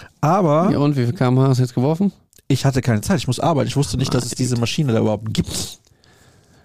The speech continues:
Speaker 1: Die Wege, kann ich dir übrigens sagen, von A nach B in den Hallen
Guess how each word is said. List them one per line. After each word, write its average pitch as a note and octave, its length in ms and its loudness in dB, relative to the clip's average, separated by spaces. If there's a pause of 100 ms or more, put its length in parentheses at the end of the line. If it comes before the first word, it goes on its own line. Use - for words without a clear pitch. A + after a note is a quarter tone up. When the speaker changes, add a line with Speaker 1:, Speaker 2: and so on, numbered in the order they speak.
(960)
Speaker 1:
Die A2 160 0
Wege, D#3 260 0
kann G2+ 180 0
ich G2+ 80 -2
dir A2 120 0
übrigens G#2 280 -2
sagen, G2 280 -4
von A2 180 -4
A C#3+ 140 -2
nach C#3 160 0
B C3+ 260 0
in G2+ 100 -4
den F#2+ 160 0
Hallen F#2 300 -4